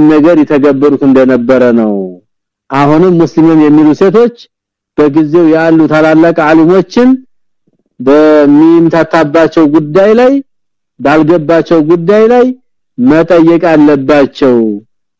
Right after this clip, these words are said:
አይደለም ስለ ፈሳሽ ወር አበባ፣ ስለ ብልትም ጉዳይ የሚያስፈልግ ነገር ካለ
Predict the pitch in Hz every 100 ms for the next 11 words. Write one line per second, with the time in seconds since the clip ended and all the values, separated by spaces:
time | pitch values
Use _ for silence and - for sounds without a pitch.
0 | - 160 180 185 180 190 - 190 180 190
1 | 196 190 196 202 202 220 240 277 302 -
2 | _ _ _ _ _ _ - 247 254 240
3 | 240 233 226 226 220 196 214 247 233 220
4 | 220 - 220 214 214 208 - 226 262